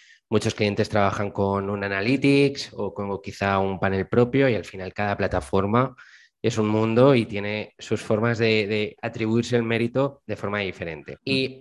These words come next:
Speaker 1: además Facebook, con el tema de la atribución, ha hecho bastantes cambios, sobre todo en el último año. A principios del año pasado, la atribución de Facebook era de veintiocho días clic, un día view en la cuenta y por defecto,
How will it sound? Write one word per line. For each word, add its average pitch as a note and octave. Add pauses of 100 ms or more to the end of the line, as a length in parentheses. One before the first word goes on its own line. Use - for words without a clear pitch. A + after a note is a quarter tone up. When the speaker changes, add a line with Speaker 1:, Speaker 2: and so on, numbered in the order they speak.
(120)
Speaker 1:
además B2
Facebook, C#3+ (180)
con A2+
el G#2+
tema A2+
de A2+
la A#2
atribución, A2+
ha A2
hecho A2
bastantes G2+
cambios, G#2
sobre G2
todo G2 (160)
en G2
el F#2
último F#2+
año. F2+
A G2+
principios A2
del A#2
año A2+
pasado, A#2
la A#2
atribución A2+
de A2+
Facebook B2
era A2+
de A2+
veintiocho G#2
días G2
clic, A#2+
un G2+
día G2+
view A#2+
en G#2
la F#2
cuenta C#3
y A#2+
por A2
defecto, -